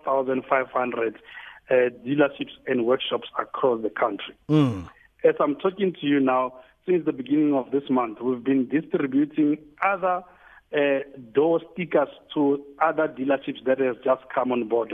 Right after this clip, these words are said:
Speaker 1: So, uh, each and every dealership that is registered with the Motor Industry Ombudsman,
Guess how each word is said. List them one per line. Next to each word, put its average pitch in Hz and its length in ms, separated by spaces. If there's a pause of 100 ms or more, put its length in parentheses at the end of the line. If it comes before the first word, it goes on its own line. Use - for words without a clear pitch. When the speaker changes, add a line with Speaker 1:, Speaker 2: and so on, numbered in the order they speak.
Speaker 1:
So, 156 240 (520)
uh, 180 40 (400)
each 240 140
and 220 200
every 214 280
dealership 160 520
that 156 240
is 175 100 (160)
registered 151 540
with 139 180
the 135 100
Motor 135 400
Industry 135 420
Ombudsman, 127 640